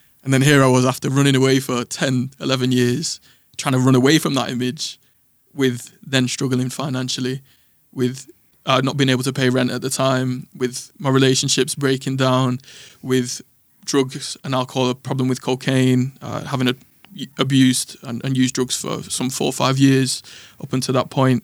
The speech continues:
to the financial stru-, all of it. I was like, "I've spent eleven years running away from this thing, and I'm, I've just ended up full circle back there." And that moment for me was like, "I, I can't continue doing this." So I, I, yeah, spoke to my mum,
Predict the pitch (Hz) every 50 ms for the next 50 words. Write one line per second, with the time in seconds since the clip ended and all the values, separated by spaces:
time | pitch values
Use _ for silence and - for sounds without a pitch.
0 | - - - - 127 131 - - 131 127 143 143 135 - 147 131 - 156 - 165
1 | 160 160 143 135 123 - - 160 135 123 123 123 123 - - - - _ _ _
2 | _ _ _ - - - - 156 131 - 127 135 139 139 143 139 139 143 143 131
3 | 123 131 127 131 131 131 131 131 131 127 - 139 135 123 123 - - 131 127 127
4 | 131 127 123 117 117 - - 127 151 151 131 - - 135 - 143 135 135 - -
5 | 143 139 135 - - 139 135 - - 151 - - - - - - - - _ -
6 | - _ _ _ _ _ - - 151 117 123 147 139 135 131 127 - 131 131 127
7 | 123 120 120 131 123 - - 143 139 _ 135 135 - - 147 - - - - -
8 | - 64 64 65 - - - - - - - - - - - - - - - 123
9 | 127 - - - - - - 123 - - - - - - - - - 147 147 -
10 | - - 135 131 139 135 135 135 -